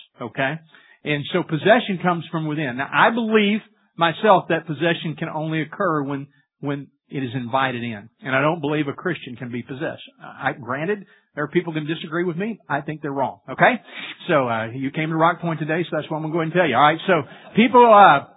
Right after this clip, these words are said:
people can be possessed. That still occurs today, but they get themselves in a position where they're inviting, uh, demons to come in. They're inviting, they're doing things, and we could go through a, a big list, but we don't have time to it,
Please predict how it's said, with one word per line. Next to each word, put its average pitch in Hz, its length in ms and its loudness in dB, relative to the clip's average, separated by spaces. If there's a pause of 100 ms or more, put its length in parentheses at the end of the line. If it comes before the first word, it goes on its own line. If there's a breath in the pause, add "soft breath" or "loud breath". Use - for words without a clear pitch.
(160)
people 240 280 2
can 214 280 2
be 233 160 4
possessed. 208 500 4
That 170 160 -2
still 208 180 -2
occurs 226 340 0
today, 170 440 -2 (400 soft breath)
but 170 320 2 (260)
they 170 200 2
get 185 280 -2
themselves 190 520 0
in 165 60 -4
a 151 60 -6
position 143 680 -4 (320)
where 151 200 -4
they're 147 200 2
inviting, 135 680 -2 (440)
uh, 120 160 -4
demons 117 380 -6
to 123 60 -6
come 113 160 -6
in. 110 60 -10
They're 127 160 -2
inviting, 123 640 -2 (300 soft breath)
they're 123 160 -6
doing 147 360 -2
things, 151 340 -4
and 143 200 -12
we 147 120 -6
could 135 140 -8
go 147 120 -4
through 139 220 -6
a, 139 220 -10
a 131 40 -10
big 135 180 -8
list, 143 300 -4
but - 80 -14
we 143 100 -8
don't 131 80 -6
have - 240 -12
time 147 320 -4
to 127 100 -6
it, 120 140 -12